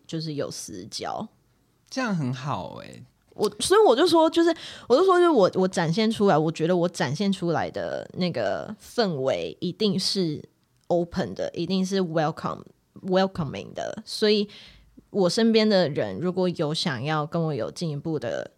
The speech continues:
Speaker 1: 交往，我觉得他们就会提出来。所以我，对啊，我通常，嗯，我不，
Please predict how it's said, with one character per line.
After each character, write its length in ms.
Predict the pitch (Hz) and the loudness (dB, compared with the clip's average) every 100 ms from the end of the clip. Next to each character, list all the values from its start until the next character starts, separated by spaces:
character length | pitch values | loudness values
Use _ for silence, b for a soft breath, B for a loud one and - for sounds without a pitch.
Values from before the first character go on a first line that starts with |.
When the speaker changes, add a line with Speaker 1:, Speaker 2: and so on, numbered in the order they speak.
| _ | _
Speaker 1:
交 280 | - 143 151 | -6 -2 0
往， 300 | 127 60 - _ | -2 -4 -10 _
我 140 | 160 | -10
觉 200 | 160 156 | -6 -6
得 380 | 147 147 110 95 - - 185 | -4 -4 -6 -8 -14 -20 -12
他 140 | 180 | -4
们 180 | 170 151 | -4 -4
就 220 | - 156 | -4 -6
会 320 | 160 143 71 - | -4 -6 -8 -12
提 240 | - - | -16 -14
出 320 | - - - 87 | -14 -14 -12 -10
来。 280 | - - - _ _ _ _ _ _ | -10 -12 -20 _ _ _ _ _ _
所 300 | - - 254 | -8 -2 0
以 160 | 262 | 0
我， 840 | 277 220 175 151 110 101 73 - - | 0 2 2 2 0 -2 -6 -10 -14
对 140 | - 185 | -4 0
啊， 80 | 175 | 2
我 140 | 175 | 0
通 260 | - 214 208 | -2 -4 -4
常， 460 | 196 151 95 151 b b b b b b b b b b _ _ _ _ - | -4 -6 -6 -10 b b b b b b b b b b _ _ _ _ -12
嗯， 760 | 262 254 254 254 262 269 277 277 B _ _ _ | -8 -6 -6 -6 -4 -6 -8 -12 B _ _ _
我 180 | - 220 | -2 -2
不， 260 | 190 220 | -2 -4